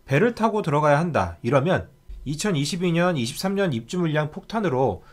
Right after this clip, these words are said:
가격이 하락이 예상된다, 이 말이 틀린 말은 아니에요. 그런데 현실은 어때요? 인천광역시가 섬은 아니죠. 시리얼 홈페이지에서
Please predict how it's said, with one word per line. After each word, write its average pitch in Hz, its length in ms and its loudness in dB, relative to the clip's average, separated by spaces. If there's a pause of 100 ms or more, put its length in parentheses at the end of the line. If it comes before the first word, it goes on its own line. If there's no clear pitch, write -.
(140)
가격이 147 540 0
하락이 226 400 4
예상된다, 110 720 0
이 151 140 -2
말이 127 380 2
틀린 254 300 -6
말은 214 260 2
아니에요. 98 400 -6 (500)
그런데 208 280 0
현실은 226 360 0
어때요? 117 460 -2 (560)
인천광역시가 165 760 0
섬은 220 360 -2
아니죠. 123 480 -2 (1120)
시리얼 208 360 2
홈페이지에서 170 920 2